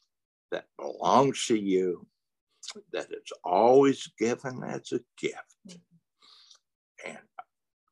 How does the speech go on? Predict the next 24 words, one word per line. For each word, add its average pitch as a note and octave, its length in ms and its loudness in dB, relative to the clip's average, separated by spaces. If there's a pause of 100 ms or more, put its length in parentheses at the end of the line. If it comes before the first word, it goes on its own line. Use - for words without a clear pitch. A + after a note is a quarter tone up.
(120)
all B2 600 2
else, E2+ 560 -10
Lord, - 160 -14 (1400)
uh, - 180 -16 (160)
is - 340 -12
just C#3+ 420 -2
a C#3+ 80 0
matter G2+ 640 0
of - 80 -8 (240)
getting B2+ 400 -2
through A#2 420 0
the G#2+ 120 4
world D#2+ 800 -4 (920)
till D2 340 -4 (300)
we E2 100 -10
can - 200 -20 (240)
finally B2+ 760 0
be G2 260 -6
reunited B2 1000 -8 (280)
or D2 120 -10 (220)
united D2+ 680 -4 (160)
with - 240 -8
you F2+ 280 -6 (480)
for - 240 -10